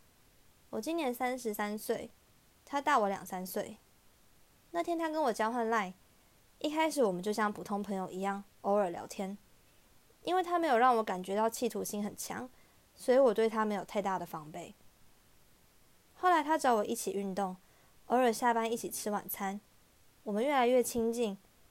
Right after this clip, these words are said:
每天都会问候闲聊，应该算是俗称的暧昧期。他不止一次表达对我的喜爱，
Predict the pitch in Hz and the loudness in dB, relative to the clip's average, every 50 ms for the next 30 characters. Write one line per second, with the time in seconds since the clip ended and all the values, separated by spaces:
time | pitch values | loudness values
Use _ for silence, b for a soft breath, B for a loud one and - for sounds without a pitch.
0 | _ _ - - 185 - 247 254 254 254 254 269 254 254 240 226 220 233 226 208 | _ _ -10 -10 -8 -4 -4 -2 0 0 2 4 4 4 2 2 0 0 -2 -2
1 | - - 196 180 185 190 185 180 180 185 190 _ - _ _ _ _ _ _ _ | -2 -4 -8 -6 -6 -4 -4 -4 -6 -6 -10 _ -20 _ _ _ _ _ _ _
2 | _ _ _ _ _ - 339 349 370 381 392 381 - 403 370 320 302 311 330 320 | _ _ _ _ _ -4 -4 0 2 2 2 2 2 2 0 0 2 0 0 -2
3 | 285 - - 220 214 - - 240 240 226 - - 214 208 202 202 190 185 - - | -2 -2 -2 -2 -2 0 0 0 0 0 0 0 0 -2 -2 -4 -6 -6 -6 -6
4 | - 220 220 233 247 - _ _ _ _ _ _ _ _ - _ _ _ _ _ | -8 -6 -8 -10 -10 -10 _ _ _ _ _ _ _ _ -20 _ _ _ _ _
5 | _ b b b b b b b b b b b _ _ _ _ _ _ - 320 | _ b b b b b b b b b b b _ _ _ _ _ _ -2 -2
6 | 349 339 359 359 311 262 240 226 220 220 220 - 294 277 247 220 185 185 185 185 | 0 2 2 2 2 4 4 4 4 4 2 4 4 6 6 4 0 0 -4 -6
7 | - - 254 240 208 190 180 180 180 - - - - 190 185 180 - | 2 2 4 4 4 0 -2 -4 -6 -8 -10 -10 -6 -4 -6 -6 -6